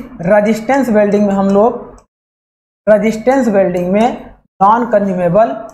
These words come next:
electrode का यूज़ करते हैं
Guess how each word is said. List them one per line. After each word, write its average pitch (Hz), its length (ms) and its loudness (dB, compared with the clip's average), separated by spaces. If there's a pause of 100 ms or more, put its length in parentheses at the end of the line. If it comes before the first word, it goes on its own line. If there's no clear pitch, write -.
(260)
electrode 185 580 0
का 196 180 2 (580)
यूज़ 202 300 2
करते 170 280 -2
हैं 160 180 -8